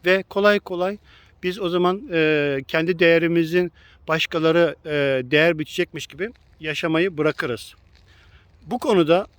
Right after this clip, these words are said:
kendim hep size örnek verdim. Çünkü ben kendi tecrübelerimi de size aktarıyorum. Ya sizin kendi tecrübeleriniz de vardır muhakkak. Buradan bir özümseme yapabiliyoruz. Yıllarca hep başkaları için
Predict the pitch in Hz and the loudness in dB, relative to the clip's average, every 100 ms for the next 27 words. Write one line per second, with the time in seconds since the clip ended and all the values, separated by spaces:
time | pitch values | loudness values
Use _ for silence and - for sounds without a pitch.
0 | _ _ _ _ - 170 160 185 220 - | _ _ _ _ -4 -2 0 0 -2 -2
1 | 185 165 165 180 147 123 156 185 160 151 | 0 2 0 -2 -2 -2 -4 -6 -8 -6
2 | 156 160 160 165 160 - 156 147 151 151 | -4 -4 -4 -6 -4 -2 -2 0 0 0
3 | 151 143 123 117 - 127 147 170 147 - | 0 -2 -2 -4 -6 -4 -2 0 -2 -4
4 | 165 165 151 160 - 156 151 147 151 156 | -6 -4 -2 -2 -2 -2 -2 0 0 2
5 | 147 117 117 120 120 120 - 190 - _ | 0 -2 -4 -6 -8 -10 -6 -8 -8 _
6 | - - _ 180 156 156 151 - 151 160 | -20 -20 _ -4 0 0 -2 -6 -6 -6
7 | 151 143 139 151 - 143 143 139 120 113 | -6 -2 0 0 -2 -6 -2 -2 -2 -6
8 | - _ _ _ _ - - - - _ | -14 _ _ _ _ -20 -20 -20 -20 _
9 | _ 139 170 247 269 170 220 226 196 196 | _ -8 0 4 4 2 -2 -2 -4 -2
10 | - 185 202 160 - 208 | -4 -6 -4 -4 -6 -10